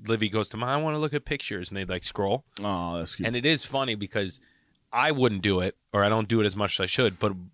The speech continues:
Speaker 1: being able to jump in with them and then Dana be like, "You remember this? You remember
Speaker 2: Yeah.
Speaker 1: that?" And you forget how far you've come
Speaker 2: Big time.
Speaker 1: because you look back and like, "Oh my God."
Speaker 2: Right.
Speaker 1: That's even, like, we do so much content. I'm,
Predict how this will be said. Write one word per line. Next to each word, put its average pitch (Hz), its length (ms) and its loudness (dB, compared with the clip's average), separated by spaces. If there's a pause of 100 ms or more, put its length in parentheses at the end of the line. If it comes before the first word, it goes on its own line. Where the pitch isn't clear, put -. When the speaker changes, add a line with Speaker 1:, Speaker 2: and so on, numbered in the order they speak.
(140)
Speaker 1:
being 113 200 4
able 110 140 4
to 101 80 -2
jump 110 320 0
in 110 140 4
with 98 140 6
them 104 280 6
and 92 80 -2
then 92 200 -2
Dana 98 200 0
be 95 100 -2
like, 98 120 -4
"You 143 80 2
remember 143 260 2
this? 156 280 0
You 117 60 -4
remember 135 220 0
Speaker 2:
Yeah. 127 60 2
Speaker 1:
that?" 139 240 2 (320)
And 113 100 0
you 123 80 0
forget 120 640 2 (480)
how 120 180 0
far 117 340 2
you've 107 220 0
come 95 480 -2 (720)
Speaker 2:
Big 87 140 -6
time. 69 220 -14 (120)
Speaker 1:
because 110 320 -2
you 110 80 2
look 110 140 2
back 107 200 0
and 98 80 -6
like, 92 80 -4
"Oh 110 80 -4
my 95 140 -6
God." 98 240 -6 (160)
Speaker 2:
Right. 104 260 -2 (160)
Speaker 1:
That's 147 200 0
even, 139 200 2
like, 104 200 2
we 117 120 2
do 117 140 2
so 113 160 0
much 101 160 -4
content. 92 420 -4
I'm, 90 240 -8